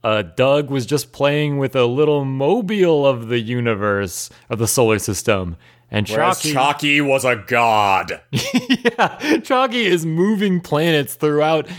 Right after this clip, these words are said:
Speaker 1: suspended space using a remote control.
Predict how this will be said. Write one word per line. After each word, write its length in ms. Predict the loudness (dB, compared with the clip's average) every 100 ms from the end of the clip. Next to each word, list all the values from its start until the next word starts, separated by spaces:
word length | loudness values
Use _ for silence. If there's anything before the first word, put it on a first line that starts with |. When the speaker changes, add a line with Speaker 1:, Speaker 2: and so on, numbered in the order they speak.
| -10
Speaker 1:
suspended 880 | -2 -2 -2 -4 -2 0 2 0 -2
space 500 | -8 -2 -2 -2 -2
using 320 | -2 -2 -2
a 60 | 0
remote 460 | 0 0 0 -2
control. 680 | -6 -8 -4 -2 -2 -4 -10